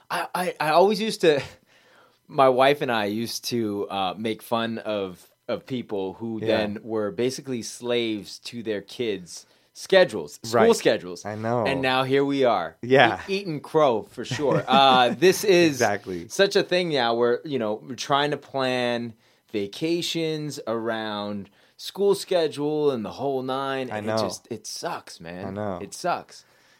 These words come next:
Speaker 2: Yeah,
Speaker 1: But
Speaker 2: the older they get. I know. That's, that's why I'm, like, trying to spend the last couple days with him, 'cause I'm like, "Oh, man, he's going back to real school now." You know, I'm sure I could pull him out. It's kindergarten, but, uh, you know, I don't wanna mess him up
Speaker 1: Did you
Speaker 2: and
Speaker 1: get a report card yet?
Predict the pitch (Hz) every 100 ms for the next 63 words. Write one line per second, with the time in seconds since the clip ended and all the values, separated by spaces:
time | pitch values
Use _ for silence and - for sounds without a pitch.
0 | _ 131 113 110 117 127 113 104 123 110
1 | 95 120 139 120 104 113 - 127 127 135
2 | 113 110 107 135 113 107 - 113 110 104
3 | 107 104 - 120 117 110 110 110 113 107
4 | 104 107 110 98 90 120 110 110 117 117
5 | 117 104 101 - 95 101 104 101 - 120
6 | 113 107 95 92 92 95 101 113 98 90
7 | 95 - 131 101 95 113 98 95 95 98
8 | - - 98 104 110 113 113 104 87 -
9 | - - _ _ _ 69 71 147 135 110
10 | 110 123 117 104 98 104 - 107 107 104
11 | 107 147 170 233 208 - 160 170 175 185
12 | 180 196 220